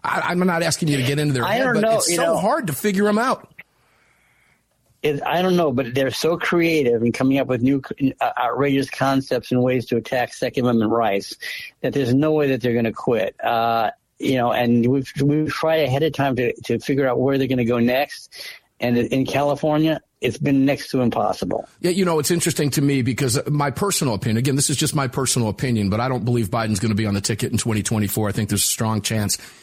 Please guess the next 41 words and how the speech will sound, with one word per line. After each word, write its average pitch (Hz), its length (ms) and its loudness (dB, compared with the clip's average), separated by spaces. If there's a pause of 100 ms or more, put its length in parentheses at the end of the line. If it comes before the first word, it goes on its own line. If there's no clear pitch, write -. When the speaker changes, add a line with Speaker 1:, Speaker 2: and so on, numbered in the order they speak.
(140)
Speaker 1:
that 113 180 -2
Newsom 110 440 2
may 104 120 0
very 104 220 0
well 101 220 0
be. 117 300 0 (360)
This 160 300 -2
is 180 200 0
a 135 140 0
vision 123 460 0
of 110 100 -2
what 127 200 -2
he 123 180 0
wants 123 400 -2
for 120 320 -4
the 98 100 0
nation. 117 480 0 (240)
They're 110 100 -4
telegraphing 127 760 -2
that 110 260 -2
to 127 140 2
the 107 80 2
country 117 440 -2
right 110 260 0
now. 120 240 0
Folks, 147 400 -4
you 135 40 -2
gotta 143 120 0
start - 220 -2
paying 135 180 0
attention 151 400 -2
to 98 80 2
this. 95 160 0 (260)
I, - 180 -6
I 151 80 0
think 190 200 -4
that's 156 160 -2
fair 139 240 0
to 123 60 0
say, 170 340 0
Alan. 107 300 0